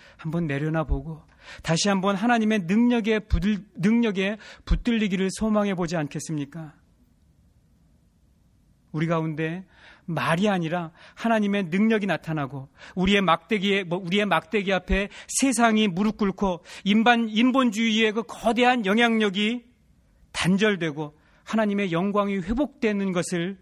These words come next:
꿈꾸지 않겠습니까? 그러려면 나의 모든 것을 내려놓아야 합니다.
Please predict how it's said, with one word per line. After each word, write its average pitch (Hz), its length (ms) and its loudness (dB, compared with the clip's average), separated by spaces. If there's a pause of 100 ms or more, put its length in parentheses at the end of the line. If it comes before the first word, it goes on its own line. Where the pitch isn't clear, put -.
(400)
꿈꾸지 185 420 -2
않겠습니까? 147 840 -6 (1400)
그러려면 139 580 -6 (1200)
나의 143 220 -2
모든 143 360 -4
것을 139 300 -4
내려놓아야 135 540 -2
합니다. 131 440 -8